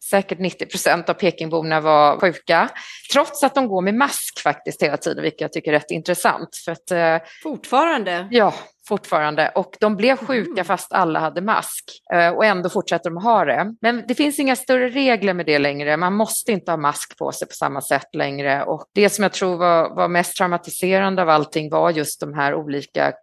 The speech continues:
Speaker 1: koderna man skulle scanna så fort man gick in i en affär. Den koden, eh, kunde säga liksom om du hade varit i ett område där det var ett högt antal fall och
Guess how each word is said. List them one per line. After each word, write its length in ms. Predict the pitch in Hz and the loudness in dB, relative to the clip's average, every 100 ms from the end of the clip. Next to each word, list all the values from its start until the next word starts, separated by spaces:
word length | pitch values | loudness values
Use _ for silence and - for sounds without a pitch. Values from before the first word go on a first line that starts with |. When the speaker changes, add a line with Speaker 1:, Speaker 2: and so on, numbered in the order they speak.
| - - - - | -20 -20 -20 -2
Speaker 1:
koderna 520 | 247 165 139 185 185 | 4 4 4 2 0
man 120 | 180 | -2
skulle 240 | - 170 | -4 -6
scanna 420 | 170 - 165 143 139 | -6 0 0 0 -4
så 80 | |
fort 160 | - 156 | -6 -10
man 80 | 156 | -8
gick 180 | 151 - | -10 -8
in 160 | 156 156 | -8 -6
i 20 | |
en 100 | 151 | -6
affär. 680 | 139 - 196 190 190 196 - | -4 2 4 4 4 0 0
Den 260 | 165 165 | 0 0
koden, 600 | 170 180 160 156 160 160 | -4 0 0 0 -4 -4
eh, 180 | 113 123 - | -4 -4 -4
kunde 260 | 180 160 | -4 -4
säga 440 | 156 - 170 156 147 | -4 -2 2 4 2
liksom 300 | 147 - 156 | 0 -6 -8
om 120 | 156 | -4
du 60 | 151 | -2
hade 140 | 151 | -2
varit 340 | 156 151 147 | 0 0 0
i 40 | 160 | -4
ett 100 | 160 | -4
område 540 | 160 156 165 156 147 | -4 -4 -2 -2 -2
där 160 | 143 147 | -2 0
det 60 | |
var 280 | 147 147 147 - | 2 2 2 0
ett 220 | - 165 | -4 -4
högt 220 | - 190 - | -2 -2 0
antal 280 | 160 156 | 0 -2
fall 460 | 143 - 220 233 247 | -2 2 4 4 0
och 220 | - - | -6 -10